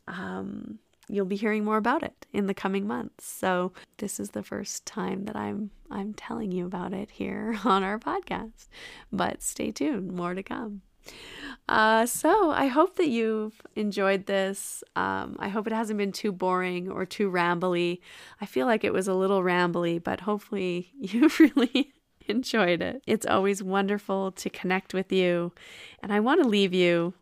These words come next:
with a mantra from First Nations. It's a mantra that I think also is very similar to the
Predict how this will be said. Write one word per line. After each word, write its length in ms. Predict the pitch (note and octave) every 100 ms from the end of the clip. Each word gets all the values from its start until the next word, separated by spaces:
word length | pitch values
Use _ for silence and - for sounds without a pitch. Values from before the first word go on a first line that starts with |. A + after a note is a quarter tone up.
| - - - -
with 560 | F3+ F3+ F3 F#3 - _ _ - _
a 420 | F3+ F3 F3 F#3 - _ - _ - - _ -
mantra 840 | F3 F3 F3+ - F3+ E3 E3+ G3+ A3
from 280 | - F3+ F3
First 300 | F3 F3 -
Nations. 920 | F3 E3 - F3 F3 F#3 F#3+ - - -
It's 220 | F#3 F#3
a 80 | F#3
mantra 640 | F3 F3+ F#3 F#3+ F3+ F3 F3 - - - -
that 100 | F#3
I 120 | F#3 G3+
think 240 | D#4 F4+
also 640 | - G3 A#3+ G#3 F#3 F3+ -
is 200 | F#3+ E3+
very 280 | - C#4 -
similar 480 | - G3+ F#3 F3+ F3
to 160 | -
the 180 | - F3